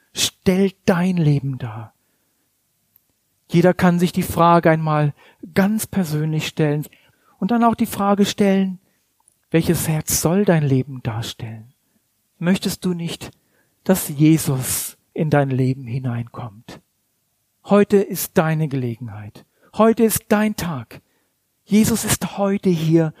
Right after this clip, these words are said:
und er redet zu deinem Herzen und er lädt dich ein. Komm zu mir, komm zu mir. Und wenn du das verstanden hast, dann geh nicht wieder so nach Hause, wie du gekommen bist, sondern dann bleib zurück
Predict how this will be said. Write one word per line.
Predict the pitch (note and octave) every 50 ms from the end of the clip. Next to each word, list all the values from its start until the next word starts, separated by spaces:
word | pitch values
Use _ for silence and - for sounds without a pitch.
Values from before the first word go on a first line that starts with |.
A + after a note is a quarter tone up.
| - - _
und | - D#3 -
er | D3 C#3+ D3 D3+ E3
redet | F3 F#3+ G3 G3 F#3+ -
zu | - - F#3
deinem | F3 E3 E3 F3+ F3
Herzen | E3 F3+ G3+ A3+ - - - -
und | G3+ G3 G3
er | G#3+ G3
lädt | G3+ G#3 A3 A3+ A#3 - A#3+
dich | A#3 - - - -
ein. | F3 F#3 A3+ A3+ G#3+ D#3 A#2+ A2+ - - - - - _ _ _
Komm | G#3+ F#3+ G3+ G#3+ G#3+ G#3+ G3
zu | - - - D#3 C#3
mir, | B2 A#2+ A#2 A2+ G#2 - _ _ _ _ _ _ _ _
komm | - - G3 F#3 F#3 -
zu | - E3+ C#3+
mir. | B2+ B2+ A#2+ A2+ A2+ - - _ _ _ _ _ -
Und | -
wenn | D#3 F3 F3+
du | F#3+
das | F#3 F#3 F#3 -
verstanden | - G3 F#3 - - - E3+ F#3 G3 G3+ G3 F#3 F3+
hast, | F3 F3+ E3+ - - - - - - - -
dann | F#3+ F#3+ G3 F3+
geh | D#3+ F#3 G3 G3+
nicht | G3+ G3 F#3 - - -
wieder | F3 F3 F3 E3+ E3
so | C#3+ D#3+ D#3
nach | D#3 D#3 D3 - D#3
Hause, | D3 D3+ D3+ C#3 - C#3 C#3+
wie | C#3+
du | - C#3+
gekommen | C3 C#3 C3 - - C#3 B2+ B2 B2
bist, | A#2+ A#2 A#2+ - - - - _ _ _ _ _ _ _ _
sondern | - - G3 G3 G#3 G#3+
dann | A3+ A3+ A3+
bleib | G3+ - G#3+ G#3 A3 A#3 - - -
zurück | - A3 G3+ G3 G#3 G3+ - - -